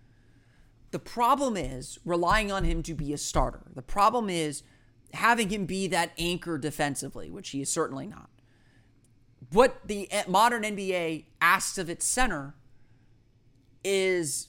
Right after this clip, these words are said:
very different than the skill set that Vucevic possesses. Yet Vucevic is undoubtedly, and I think this is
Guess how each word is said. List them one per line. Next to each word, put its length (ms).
very 400
different 480
than 120
the 80
skill 260
set 220
that 180
Vucevic 500
possesses. 640
Yet 280
Vucevic 500
is 140
undoubtedly, 800
and 80
I 80
think 220
this 160
is 240